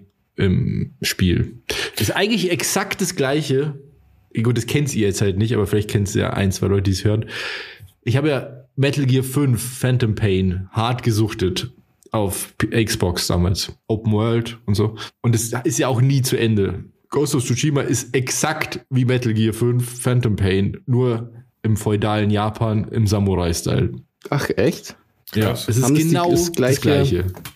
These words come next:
Speaker 2: Ah, Konami oder wie?
Speaker 1: Nee, ist kein Konami-Game, aber es ist identisch. Vom, vom Gameplay, was du so machst, nur halt nicht mit Schusswaffen, sondern halt mit Schwertern und so.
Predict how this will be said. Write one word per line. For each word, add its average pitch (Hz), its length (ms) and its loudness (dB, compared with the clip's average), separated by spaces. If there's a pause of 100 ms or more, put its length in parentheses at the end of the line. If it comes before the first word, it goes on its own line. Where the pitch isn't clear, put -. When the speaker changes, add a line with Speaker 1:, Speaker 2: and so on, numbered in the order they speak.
(520)
Speaker 2:
Ah, 156 120 -2
Konami 117 560 2
oder 107 120 2
wie? 113 180 2 (400)
Speaker 1:
Nee, 135 220 0
ist 127 120 -2
kein 131 200 0
Konami-Game, 110 720 0
aber 113 200 2
es 110 100 -2
ist 131 220 0 (300)
identisch. 151 760 -2 (200)
Vom, 110 280 2
vom 104 200 0
Gameplay, 120 680 0
was 110 160 -2
du 107 60 2
so 101 140 2
machst, 120 300 0
nur 135 100 2
halt 139 160 0
nicht 127 200 0
mit - 420 -2
Schusswaffen, 139 640 -2
sondern 117 220 2
halt 110 160 2
mit 117 120 0
Schwertern 104 420 0
und 87 80 0
so. 131 180 0